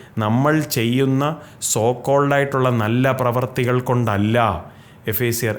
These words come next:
രണ്ടിൻ്റെ എട്ടും ഒൻപതും വാക്യങ്ങൾ. നമ്മൾ രക്ഷിക്കപ്പെടുമ്പോൾ, നമ്മൾ ദൈവത്തിൻ്റെ കുടുംബത്തിലെ ഒരു അംഗമാവുമ്പോൾ തന്നെ നാം നമ്മുടെ മനസ്സുകളെ ഒരുക്കണം. എന്ത്? യേശു കർത്താവ് ഏത്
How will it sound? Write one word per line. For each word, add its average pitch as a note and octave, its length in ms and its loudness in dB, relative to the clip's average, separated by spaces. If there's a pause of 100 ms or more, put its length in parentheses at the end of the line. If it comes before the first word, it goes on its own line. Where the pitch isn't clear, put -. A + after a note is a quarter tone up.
രണ്ടിൻ്റെ G#2+ 500 -2 (100)
എട്ടും A#2 440 -2
ഒൻപതും A2+ 460 0
വാക്യങ്ങൾ. A2 420 0 (800)
നമ്മൾ D3 240 2 (160)
രക്ഷിക്കപ്പെടുമ്പോൾ, C#3+ 1000 2 (380)
നമ്മൾ C#3 360 2
ദൈവത്തിൻ്റെ F3 720 2
കുടുംബത്തിലെ D#3+ 760 0
ഒരു C3 180 2 (160)
അംഗമാവുമ്പോൾ C#3+ 1160 2
തന്നെ D3 340 0 (460)
നാം B2+ 320 0
നമ്മുടെ C3 320 0
മനസ്സുകളെ B2 680 0 (160)
ഒരുക്കണം. A#2+ 520 -2 (440)
എന്ത്? B2+ 300 0 (880)
യേശു A#2 280 0
കർത്താവ് A2 480 -4 (160)
ഏത് A#2+ 400 0